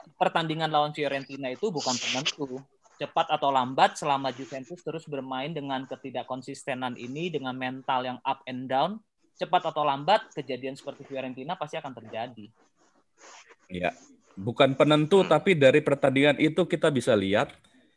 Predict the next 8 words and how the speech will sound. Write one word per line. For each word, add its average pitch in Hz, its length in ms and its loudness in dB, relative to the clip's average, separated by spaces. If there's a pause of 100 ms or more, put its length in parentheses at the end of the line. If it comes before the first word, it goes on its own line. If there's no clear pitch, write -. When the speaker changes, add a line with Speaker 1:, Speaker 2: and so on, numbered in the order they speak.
(320)
Speaker 2:
Juve 135 500 4
itu 131 240 0
kira-kira 147 460 4
seperti - 500 -2
itu 92 240 -10 (220)
di 107 160 -2
musim 101 280 -2
ini. 92 380 -4